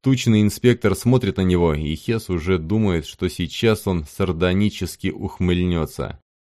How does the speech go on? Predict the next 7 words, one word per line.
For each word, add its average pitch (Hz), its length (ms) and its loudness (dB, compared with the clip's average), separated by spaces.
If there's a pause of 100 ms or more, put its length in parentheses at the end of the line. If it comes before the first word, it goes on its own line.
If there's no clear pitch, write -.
Но 92 140 -4
в - 40 -12
словах 90 480 -2
Бринка 82 540 -6
не 104 280 -6
слышится 92 600 -6
удивления. 76 760 -4